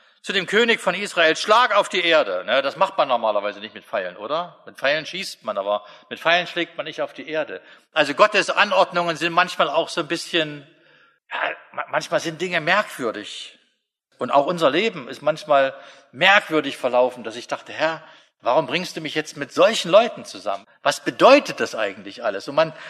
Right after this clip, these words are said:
man kann das dann nicht so richtig verstehen. Also warum soll ich Pfeile auf die Erde schlagen? Und dann macht er das und hört noch dreimal auf. Und dann wird der Elisa zornig und sagt, ja, hättest du fünfmal oder sechsmal geschlagen, dann hättest du so oft die Syrer geschlagen.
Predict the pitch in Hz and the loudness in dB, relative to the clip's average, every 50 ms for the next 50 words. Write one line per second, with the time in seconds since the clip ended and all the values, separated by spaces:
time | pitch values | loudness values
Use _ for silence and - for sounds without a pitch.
0 | - - - 147 151 - 233 254 240 214 - - 160 156 175 - - 156 147 180 | -6 -2 0 0 2 4 2 4 4 2 0 0 -2 -2 -4 -4 -6 -6 -6 -6
1 | 160 - - - - - 113 - - - 175 131 - 95 95 98 98 120 131 160 | -8 -12 -16 -18 -16 -16 -16 -14 -14 -12 -12 -12 -10 -12 -8 -4 0 0 0 0
2 | 151 135 156 147 139 - - - - - - - _ _ - - 165 190 220 220 | 0 -2 -2 -2 -2 -6 -10 -16 -20 -20 -20 -20 _ _ -2 2 4 6 6 6
3 | 202 170 151 151 - - 156 143 165 208 220 214 170 131 - - 120 101 95 95 | 6 4 4 2 -2 -4 -6 -4 0 2 2 2 2 0 -8 -8 -8 -8 -8 -10
4 | - 117 113 - _ _ _ _ _ _ _ _ _ _ - 180 165 170 170 226 | -12 -16 -20 -20 _ _ _ _ _ _ _ _ _ _ -4 2 4 6 8 8
5 | 247 - - 247 214 202 208 220 220 214 - 180 160 151 190 208 202 196 170 - | 6 6 4 2 4 6 6 6 6 4 0 -6 0 2 4 4 4 4 2 2
6 | - 170 185 196 190 180 170 165 165 175 196 220 240 233 - - - - _ _ | 4 4 4 4 6 4 4 4 4 4 4 2 0 -2 -10 -18 -20 -20 _ _
7 | _ _ _ _ _ _ _ _ _ _ _ _ _ - 143 143 170 175 220 240 | _ _ _ _ _ _ _ _ _ _ _ _ _ -6 0 2 4 4 4 4
8 | 233 202 175 180 220 240 214 190 185 175 175 - 208 220 240 233 226 240 247 - | 6 4 4 4 2 2 4 6 6 4 6 6 6 8 8 8 6 2 -2 -4
9 | 214 185 165 180 185 180 185 180 - - - - - - _ _ _ _ - 104 | -4 -4 2 4 4 4 4 4 0 -10 -18 -20 -20 -20 _ _ _ _ -2 0
10 | 90 87 98 - - - - 139 - - 165 156 - - 156 156 156 143 143 135 | 0 0 0 -2 -6 -10 -12 -10 -6 -6 -6 -6 -8 -10 -6 -4 -4 -2 -4 -4
11 | 110 131 123 - - 131 139 147 151 151 147 - 160 156 165 165 165 180 175 - | -4 -4 -6 -6 -6 -6 -6 -6 -4 -6 -6 -4 -2 -2 -2 -2 -6 -10 -18 -20
12 | _ - - _ _ _ _ _ - 165 147 180 180 180 - - 190 156 - 262 | _ -20 -20 _ _ _ _ _ -10 -8 -8 -8 -8 -10 -8 -8 -6 -2 4 6
13 | 294 285 247 254 262 - - 247 190 214 254 269 226 175 120 104 92 - - 92 | 6 6 6 6 2 0 -4 -4 0 2 4 4 4 4 2 0 -2 -10 -8 -8
14 | 76 80 80 - 95 104 _ | -8 -8 -10 -14 -18 -20 _